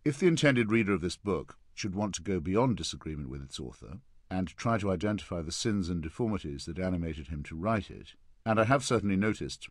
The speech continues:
that those who publicly affirm charity and compassion and forgiveness are often inclined to take this course, then he or she will not just be quarrelling with the unknowable and ineffable creator who, presumably, opted to make me this way.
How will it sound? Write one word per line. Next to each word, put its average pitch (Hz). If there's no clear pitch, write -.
that 90
those 98
who 92
publicly 87
affirm 82
charity 92
and 87
compassion 80
and 82
forgiveness 80
are 123
often 95
inclined 87
to -
take 135
this -
course, -
then 113
he 151
or 165
she 117
will 98
not 110
just 127
be 101
quarrelling 82
with 92
the 90
unknowable 92
and 98
ineffable 87
creator 104
who, 82
presumably, 92
opted 95
to 123
make 127
me 82
this -
way. 55